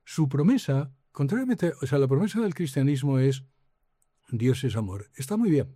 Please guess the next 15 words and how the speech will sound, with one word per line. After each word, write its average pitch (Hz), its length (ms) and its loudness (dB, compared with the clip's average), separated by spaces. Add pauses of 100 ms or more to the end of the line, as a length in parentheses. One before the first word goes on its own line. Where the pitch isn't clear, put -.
(140)
y 151 60 -6
eso 160 120 -2
es 160 140 -4
verdad. 107 320 -2 (540)
Y 135 120 0
hay 170 140 4
un 185 120 2
em-, 143 300 -2
y 131 160 2
hay 143 140 2
un 160 180 2
mensaje 135 440 0
moral 135 400 2
muy 117 280 -4
fuerte, 135 480 -6